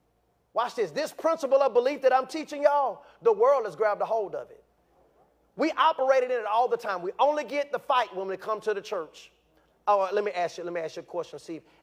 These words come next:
anybody ever wanted to go somewhere and, and initially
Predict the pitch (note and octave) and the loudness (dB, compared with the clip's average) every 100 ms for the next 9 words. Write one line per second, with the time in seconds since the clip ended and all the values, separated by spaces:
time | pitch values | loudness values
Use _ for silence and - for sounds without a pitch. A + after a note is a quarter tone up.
0 | - C#4 E4 C#4+ B3 B3 A#3+ G3+ A#3+ B3 | -2 -2 0 0 2 0 -2 -2 0 -2
1 | A#3 - _ _ C#3 C#3 G3 A3 G#3+ G#3 | -4 -8 _ _ -14 -4 -2 -2 -4 -4
2 | G#3+ A3 - G#3+ G#3+ A3 A3 G#3+ _ _ | -4 -4 -6 -10 -8 -8 -10 -14 _ _
3 | _ _ _ _ _ _ _ _ _ _ | _ _ _ _ _ _ _ _ _ _
4 | - F3 F3 F#3+ E3+ D#3 E3+ A#3 A#3 A3+ | -10 -10 -10 -8 -8 -8 -4 -2 -2 -2
5 | G#3+ G#3+ | -2 -4